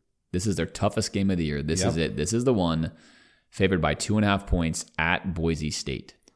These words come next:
Speaker 2: I have no idea really what we're getting for Boise State. Their quarterback may or may not play. I guess I gotta ride the momentum here a little bit with B Y U.
Speaker 1: Yeah, good pick. I'm definitely taking B Y U in this. I like these guys. I'm taking them. All right,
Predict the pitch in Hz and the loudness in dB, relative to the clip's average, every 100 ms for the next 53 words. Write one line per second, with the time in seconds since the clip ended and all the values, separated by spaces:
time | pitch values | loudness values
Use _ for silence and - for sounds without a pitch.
0 | - 95 104 107 113 117 110 107 101 98 | -8 0 4 6 6 6 4 4 4 4
1 | 92 92 92 87 98 90 90 87 - 92 | 2 2 0 -2 -4 -4 -2 -2 -2 -2
2 | 90 87 87 92 - 98 92 87 92 92 | -2 -2 -4 -4 -4 -4 -2 -2 -2 0
3 | 95 101 104 110 113 120 113 113 113 117 | 0 0 0 2 2 2 0 0 0 -2
4 | 110 - 110 110 120 123 120 - _ _ | -4 -4 -4 -2 0 -2 -4 -12 _ _
5 | _ _ _ _ _ _ _ _ _ _ | _ _ _ _ _ _ _ _ _ _
6 | _ - - 98 120 110 107 90 92 95 | _ -18 -8 -4 -2 0 2 0 0 0
7 | 104 101 92 95 101 90 90 85 87 85 | 0 0 -2 -2 -2 -4 -4 -4 -6 -6
8 | 76 80 87 87 80 78 80 - _ - | -8 -8 -8 -6 -6 -6 -8 -10 _ -8
9 | 82 95 110 110 - 101 - - - - | -8 0 2 2 2 0 -2 -14 -10 -6
10 | 85 101 87 - 78 80 76 76 76 73 | -4 0 0 0 -2 -2 -4 -4 -2 -2
11 | 73 71 71 69 - 62 78 82 76 71 | -2 -2 -4 -4 -6 -2 0 0 -2 -4
12 | 76 71 69 50 - 76 71 - - - | -4 -4 -6 -8 -6 -6 -6 -10 -8 -6
13 | 78 | -6